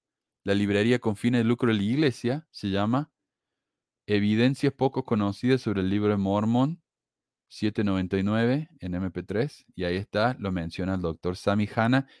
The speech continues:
incluso en la descripción del libro. Este pantallazo yo lo saqué ayer. Esto todavía se vende. Entonces, el presidente Nelson mencionó a un supuesto erudito del árabe que era vecino suyo, quien se convirtió al mormonismo gracias a su traducción del libro de Mormón al egipcio.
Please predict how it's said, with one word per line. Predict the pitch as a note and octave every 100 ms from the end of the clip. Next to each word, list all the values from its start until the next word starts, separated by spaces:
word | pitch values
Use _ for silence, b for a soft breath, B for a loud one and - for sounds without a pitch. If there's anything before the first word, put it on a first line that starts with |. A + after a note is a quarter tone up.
| _
incluso | G#2 G#2+ C3+ D3 D3+
en |
la | B2+
descripción | G2+ F#2 - F#2+ F2+ - C3
del | A#2+ F2+
libro. | F#2+ G#2+ - - _ _ _ _ _ _ _ _ _ _ _
Este | - A#2 - C#3+
pantallazo | C#3 A#2+ A#2 A2+ A#2+ C3 B2+
yo | A#2+
lo | G#2+
saqué | - E2+ G2+
ayer. | E2+ D#2 E2 D2 - _ _ _ _ _ _ _ _ _ _
Esto | F#2+ - F#2+
todavía | E2+ D#2+ E2+ G2
se | - D2
vende. | B1 - _ _ _ _ _ _ _ B B B B B B B B
Entonces, | - F#3 F#3+ B2+ - D#2 -
el | A2+
presidente | C#3 C#3+ F3+ F#3+ G3
Nelson | E3+ F3 F3 C#3
mencionó | A2+ - B2 C3+
a | D3
un |
supuesto | C#3+ A#2+ A2+ D3 -
erudito | B2+ A2+ B2+ - B2+
del | A2
árabe | C3+ B2 G#2+ G2+
que | -
era | G#2+
vecino | G#2+ G2 A2+ A#2+
suyo, | - F3 E3 D#3+
quien | A2+
se | A2
convirtió | - F#2 F#2+ -
al | A#2
mormonismo | A2+ G#2 G#2+ C3 C3+ G#2
gracias | A2 A#2 A2
a | G2
su | G2
traducción | F2 F2+ F#2+ A2
del | A2
libro | G#2+ A2
de | G#2
Mormón | G2 G#2 A#2 G#2+
al | F#2+
egipcio. | B2+ F3 E3 - E3